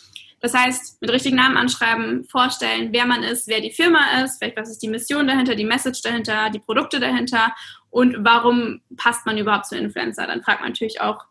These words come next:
die Kampagne an, beziehungsweise sagt, hey, ähm, wir würden gerne mit dir arbeiten, die und die Kampagne, das und das Thema.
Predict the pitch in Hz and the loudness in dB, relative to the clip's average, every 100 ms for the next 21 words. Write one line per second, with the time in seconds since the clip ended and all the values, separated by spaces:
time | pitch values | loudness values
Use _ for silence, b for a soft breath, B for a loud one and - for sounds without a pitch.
0 | _ 214 226 214 214 214 - 285 254 220 | _ -10 -6 0 0 4 4 4 0 -2
1 | 214 208 214 214 - 262 262 262 - 214 | -2 0 2 0 0 0 2 2 0 0
2 | 214 208 208 220 208 202 208 - - 285 | -2 -4 -4 -2 0 0 -2 2 4 6
3 | 254 254 233 233 214 214 220 226 214 233 | 4 2 -2 -2 -2 -2 -2 -4 -4 -2
4 | 226 226 208 208 214 202 - 294 285 269 | -4 -2 -4 -4 -6 -8 -4 0 4 4
5 | 262 | 4